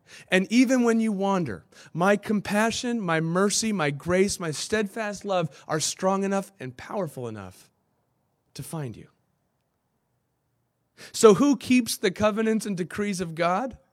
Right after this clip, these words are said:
Only God. But the good news of Jesus Christ is that God does it on our behalf.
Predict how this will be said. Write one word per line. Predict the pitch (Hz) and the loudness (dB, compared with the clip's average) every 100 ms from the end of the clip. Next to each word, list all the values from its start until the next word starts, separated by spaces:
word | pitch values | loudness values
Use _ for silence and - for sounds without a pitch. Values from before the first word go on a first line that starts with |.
| _ _ _ _ _ _ _ _ _ _ _ _ _ _ - | _ _ _ _ _ _ _ _ _ _ _ _ _ _ -10
Only | 160 135 | -8 -8
God. | 104 90 - _ _ _ _ _ _ _ _ _ _ _ _ _ - - | -10 -16 -18 _ _ _ _ _ _ _ _ _ _ _ _ _ -20 -8
But | 175 | -4
the | 165 | -4
good | 147 196 208 | 0 2 2
news | 185 185 160 | 2 0 0
of | 139 | -4
Jesus | 127 147 135 123 | -4 -4 -4 -8
Christ | - 143 127 117 | -6 -4 -4 -6
is | 120 | -12
that | 110 113 | -10 -10
God | - 127 131 | -6 -4 -4
does | 127 120 | -6 -8
it | 117 110 | -10 -12
on | 117 110 | -14 -10
our | 101 | -10
behalf. | 98 92 92 80 - | -12 -14 -18 -20 -20